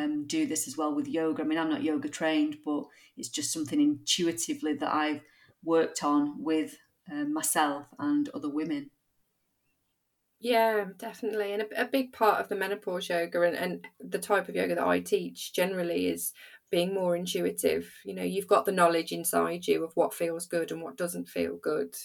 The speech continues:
Speaker 2: but we, we shut ourselves off, and particularly when we're dealing with chronic
Speaker 1: Yeah.
Speaker 2: pain of any kind, whatever it's caused by,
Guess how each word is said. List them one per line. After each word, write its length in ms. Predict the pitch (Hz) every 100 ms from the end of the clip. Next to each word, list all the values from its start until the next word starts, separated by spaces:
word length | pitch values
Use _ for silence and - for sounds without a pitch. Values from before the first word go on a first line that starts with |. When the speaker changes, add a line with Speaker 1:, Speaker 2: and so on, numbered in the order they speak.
| - - - - - _ _
Speaker 2:
but 160 | 180 170
we, 560 | 170 175 160 165 165 -
we 120 | 180
shut 260 | 180 - -
ourselves 480 | 160 - 170 165 185
off, 200 | 175 175
and 120 | 180
particularly 540 | 180 - 196 - 170 165
when 120 | 160
we're 100 | 165
dealing 340 | 160 165 160
with 220 | 160 170 - -
chronic 320 | - 175 160
Speaker 1:
Yeah. 160 | 143 131
Speaker 2:
pain 480 | 185 175 165 160 156 - - - -
of 100 | 175
any 240 | 180 247 247
kind, 520 | 151 147 143 143 - -
whatever 360 | 170 170 180
it's 140 | 170 -
caused 480 | 180 160 170 - -
by, 360 | 147 170 170